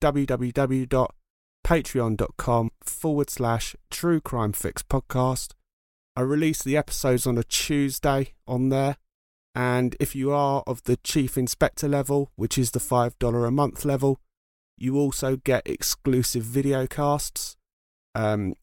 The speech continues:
I released the first one, which was the case of Zofia Zawodska, and that is now available for you.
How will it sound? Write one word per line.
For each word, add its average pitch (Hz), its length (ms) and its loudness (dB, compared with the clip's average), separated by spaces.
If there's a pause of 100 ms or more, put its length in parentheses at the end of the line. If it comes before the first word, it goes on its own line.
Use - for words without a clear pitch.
(120)
I 131 100 0
released 135 880 0
the 127 180 4
first 143 520 0
one, 151 400 2
which - 260 -6
was 123 140 2
the - 100 -4
case - 500 0
of 123 360 0 (560)
Zofia 131 580 2
Zawodska, 143 840 0 (580)
and 123 480 0
that 135 200 4
is 117 200 -4
now 131 320 2
available 139 480 0
for 151 320 0
you. 175 220 -2